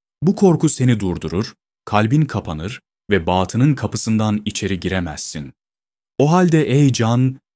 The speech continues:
korkma. Zira batındaki her hal haktandır ve hikmetlidir. En ince tuzak ise batında yaşadığın halleri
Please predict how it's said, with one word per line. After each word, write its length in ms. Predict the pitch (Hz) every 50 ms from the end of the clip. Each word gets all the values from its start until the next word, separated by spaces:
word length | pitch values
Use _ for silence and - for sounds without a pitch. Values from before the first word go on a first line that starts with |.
| _ _
korkma. 520 | - 120 110 104 90 - - 80 69 - - _ _ _ _ _ _
Zira 480 | 107 107 117 131 135 127 127 120 110 101
batındaki 580 | 101 98 101 98 - 139 113 113 110 - 120 95
her 240 | - 104 117 151
hal 420 | 139 101 85 80 73 78 85 110 127 - _ _ _ _
haktandır 800 | - 98 - - - 127 131 135 120 98 - 73 76 - - _ _ _ _
ve 80 | 104 95
hikmetlidir. 800 | - 98 - - 92 90 87 - 101 90 80 69 - - - - _ _ _ _ _ _ _ _ _ _ _ _ -
En 120 | 117 135
ince 280 | 131 107 95 90 92 90
tuzak 360 | - 95 90 101 120 127 -
ise 340 | 98 - - - 73 73 - _ _ _ _ _ _
batında 520 | - 101 104 113 110 - - 135 139 160
yaşadığın 480 | 165 143 127 - - 127 123 127 127 123
halleri 680 | 107 - 120 147 147 117 92 80 76 80 104 123 -